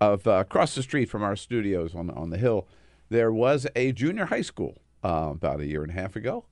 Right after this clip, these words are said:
called Hines Junior High. Uh, and, um, it had closed down, been shut for a couple of years. So the city approved a whole new project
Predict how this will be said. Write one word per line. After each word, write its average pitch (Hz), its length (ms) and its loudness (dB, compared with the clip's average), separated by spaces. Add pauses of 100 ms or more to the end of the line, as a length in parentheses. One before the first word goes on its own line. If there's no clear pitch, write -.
called 78 280 -2
Hines 98 480 -4
Junior 90 320 -6
High. 120 320 -6 (500)
Uh, 92 500 0 (140)
and, 123 500 0 (100)
um, 104 380 0
it 123 160 2
had 151 220 -4
closed 143 400 0
down, 95 320 -2 (100)
been 123 160 0
shut 143 300 -2
for 110 120 -2
a 110 40 -2
couple 123 280 0
of 107 60 0
years. 80 340 -2 (680)
So 147 180 2
the 139 100 0
city 208 280 -2
approved 156 320 -2
a 104 60 0
whole 220 520 2
new 151 380 2
project 90 640 0